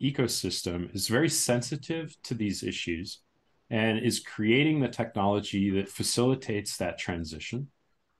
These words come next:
But the consequences of colonialism and the consequences of U S leadership in large part in science over the past hundred years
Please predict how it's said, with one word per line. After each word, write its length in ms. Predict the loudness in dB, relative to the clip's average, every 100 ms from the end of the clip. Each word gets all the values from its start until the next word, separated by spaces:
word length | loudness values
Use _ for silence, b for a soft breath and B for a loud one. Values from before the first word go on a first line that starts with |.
| _ 4
But 380 | 6 6 2 -2
the 80 | -2
consequences 920 | 6 6 4 2 2 4 4 2 2 0
of 440 | 4 4 4 -2 -14 _
colonialism 1040 | 0 4 4 2 0 -2 -2 0 0 0 -6 b b -2
and 320 | 4 6 6
the 40 |
consequences 680 | 4 2 2 2 0 2 2
of 280 | 4 2 2
U 180 | 4 6
S 220 | 6 2
leadership 640 | 2 2 2 0 -4 -4 -4
in 140 | 0
large 380 | 2 2 0 -4
part 340 | 0 0 0
in 160 | -2 -2
science 480 | 2 2 4 2 0
over 120 | -2
the 100 | -4
past 420 | -4 -4 -2 -4
hundred 360 | -2 -2 -2 0
years 460 | 0 2 -2 -6